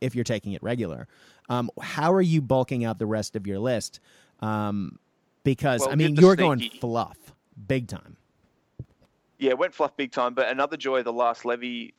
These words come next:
Speaker 2: uh, theatre selector is low fuel tanks.
Speaker 1: That's
Speaker 2: So
Speaker 1: right.
Speaker 2: you save ten percent. So the King Tiger regular with, um, the, what is it, the, the pintle mount medium machine gun,
Speaker 1: Mm-hmm.
Speaker 2: um, is five fifteen. So it's only marginally over halfway. So it's significantly better than six six six.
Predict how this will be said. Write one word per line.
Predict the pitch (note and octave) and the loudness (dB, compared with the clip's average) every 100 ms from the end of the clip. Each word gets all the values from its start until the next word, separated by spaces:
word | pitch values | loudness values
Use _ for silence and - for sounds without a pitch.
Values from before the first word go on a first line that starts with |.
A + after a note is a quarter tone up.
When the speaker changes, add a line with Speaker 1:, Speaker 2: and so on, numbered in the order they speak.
| _ - | _ -4
Speaker 2:
uh, | A#2+ A2 | -2 -2
theatre | - C3+ C3+ | -4 -6 -6
selector | B2+ A#2+ B2 | -4 -4 -6
is | A2 | -6
low | B2 B2 | -4 -4
fuel | - A#2 | -4 -8
tanks. | A2+ B2+ F3 - - | -6 -8 -8 -14 -16
Speaker 1:
That's | G#2 - | -16 -6
Speaker 2:
So | G2 A#2 A2+ A2+ A2+ A2 | 0 2 2 0 -4 -8
Speaker 1:
right. | G#2+ | -6
Speaker 2:
you | A#2 | -8
save | - A#2+ A#2+ | -4 -2 -2
ten | C3 A2+ | -4 -8
percent. | A2 C3 C#3 | -6 -8 -6
So | - A#2+ | -4 -4
the | A#2 | -4
King | - E3 D#3+ | -8 -8 -6
Tiger | - B2 A#2+ A#2 | 0 2 2 0
regular | A2+ A#2 A#2 A2+ A2+ | -2 -2 0 -2 -2
with, | A2 A#2 - | -4 -6 -2
um, | A#2 A2 G#2+ G#2 - - _ _ _ _ _ - | 0 0 -6 -14 -20 -20 _ _ _ _ _ -12
the, | A2 A2+ A2+ A2 A2+ - _ _ _ - | -8 -6 -6 -8 -12 -18 _ _ _ -6
what | B2 | -6
is | A2+ | -4
it, | - | -6
the, | A2 | -4
the | B2 | -4
pintle | - C#3 C3+ | -4 -6 -2
mount | B2 A2+ A2 - | 0 0 -2 -4
medium | A#2 A2 | -4 -4
machine | A2 A#2+ B2 A#2 | -6 -6 -4 -2
gun, | G2+ A#2 B2+ | 0 2 2
Speaker 1:
Mm-hmm. | C3+ | 2
Speaker 2:
um, | A2+ G#2+ G#2+ | 2 0 -2
is | G#2+ - - _ _ | -8 -10 -18 _ _
five | B2+ A#2 A2 | -2 0 -2
fifteen. | B2 - A#2+ G#2+ G#2+ A2 | -8 -6 -4 -4 -6 -8
So | A#2+ | -6
it's | G#3 | -4
only | B3+ A#3+ F#3 | -4 -4 -4
marginally | E3 G#3+ F#3 - C#3 A#2+ | -2 -2 -2 -4 -2 0
over | A2 | 0
halfway. | G#2+ G#2 - - - | 0 -2 -2 -6 -6
So | - | -8
it's | - - | -8 -12
significantly | - D3+ C#3+ C#3 B2 | -8 -6 -4 -4 -2
better | A#2 | -2
than | A2 A2 | -2 -8
six | B2+ - | -10 -8
six | G#2+ - | -10 -8
six. | B2 - - | -6 -6 -8